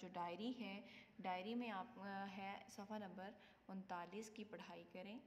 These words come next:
यानी कि जो हमारा ये लेसन है हज़-, अ, टॉपिक है हज़रत ख़दीजा से निकाह, इसकी आपने पढ़ाई करनी है। जमात का काम याद करें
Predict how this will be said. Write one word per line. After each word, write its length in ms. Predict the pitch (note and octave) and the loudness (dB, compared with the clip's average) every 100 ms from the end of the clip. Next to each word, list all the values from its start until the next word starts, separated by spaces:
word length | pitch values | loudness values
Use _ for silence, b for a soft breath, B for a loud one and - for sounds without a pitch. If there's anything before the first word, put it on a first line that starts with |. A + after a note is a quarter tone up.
| B B G3 | B B -2
यानी 220 | F#3+ F#3+ | 0 0
कि 120 | F#3+ | -4
जो 140 | G3+ G3+ | -2 -2
हमारा 340 | F3+ F3+ F3+ F3+ | 0 0 0 0
ये 100 | F3+ | 0
लेसन 380 | F3+ F3+ A3 G#3 | 0 0 0 2
है 180 | G3 | 0
हज़-, 220 | F#3+ F#3 F#3+ | -2 -2 -2
अ, 800 | F#3+ F#3+ F#3 - - G3 F#3+ F#3+ G3 | -2 -2 -4 -8 -6 -4 -2 0 4
टॉपिक 400 | F#3+ A3 A3 G#3 | 6 4 0 2
है 160 | F3+ G3+ | 2 2
हज़रत 240 | G3 G3+ | -2 -2
ख़दीजा 380 | G3+ F#3+ F3+ F#3 | -4 -4 -2 -2
से 140 | F#3 F3+ | -2 -6
निकाह, 280 | F3+ G3+ G#3+ | -2 0 2
इसकी 220 | G#3+ - | 0 -2
आपने 180 | F#3 F#3 F3+ | -2 -2 -6
पढ़ाई 240 | F#3 F3 E3 | -6 -6 -4
करनी 300 | F#3 F#3 G#3+ | -4 -2 -2
है। 120 | B3 C4+ B B B B | 0 -2 B B B B
जमात 400 | - F3+ F3+ F#3+ | 0 2 4 4
का 80 | A#3+ A#3+ | 2 2
काम 260 | G#3+ F#3 | 2 0
याद 300 | F3+ E3 - | -2 -4 -4
करें 260 | G3+ A3 | -4 -2